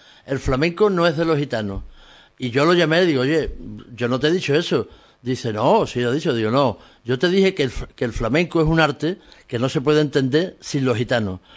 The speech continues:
pero que no es solo un arte gitano". Y digo: "Y tú has puesto un titular pa ven-", y fue una entrevista que, que tuvo, batió un récord de visitas, eh, en, en la historia, en el periódico, pero a mí me majaron la gente.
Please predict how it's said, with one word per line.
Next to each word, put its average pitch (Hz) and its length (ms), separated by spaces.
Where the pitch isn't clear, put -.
pero 175 220
que 127 120
no 123 140
es 123 80
solo 143 380
un 131 160
arte 127 280
gitano". 117 460
Y 135 100
digo: 135 220
"Y 127 60
tú 143 120
has 156 100
puesto 170 240
un 170 100
titular 175 420
pa 165 120
ven-", 135 280
y 131 100
fue 147 160
una 165 80
entrevista 170 540
que, 139 240
que 139 160
tuvo, 151 480
batió 127 360
un 160 100
récord 165 320
de 170 80
visitas, 160 600
eh, 131 260
en, 127 160
en 131 260
la 131 100
historia, 135 460
en 123 240
el 131 80
periódico, 127 540
pero 117 160
a - 20
mí 117 160
me 143 140
majaron 135 640
la 117 100
gente. 104 340